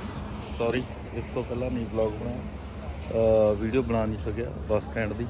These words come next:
ਚੜ੍ਹਨ ਲੱਗੇ ਸੀ, ਮੈਂ ਕਿਹਾ, "ਚਲੋ ਹੁਣ ਬਣਾ ਲੈਂਦੇ ਹਾਂ।"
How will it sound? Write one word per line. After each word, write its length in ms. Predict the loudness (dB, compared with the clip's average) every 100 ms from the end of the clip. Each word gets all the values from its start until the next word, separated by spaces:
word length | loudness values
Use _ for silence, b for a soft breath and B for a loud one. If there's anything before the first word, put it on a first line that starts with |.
| 0
ਚੜ੍ਹਨ 300 | 2 2 2
ਲੱਗੇ 280 | 2 2 0
ਸੀ, 140 | 0 -4 -6 -6 -6 -6 -6 -6 -4 -2
ਮੈਂ 100 | 0
ਕਿਹਾ, 140 | 2
"ਚਲੋ 240 | 2 2 -2 -6 -8 -6 -2
ਹੁਣ 180 | 0 0
ਬਣਾ 180 | 0
ਲੈਂਦੇ 220 | 0 2 0
ਹਾਂ।" 420 | 0 -6 -6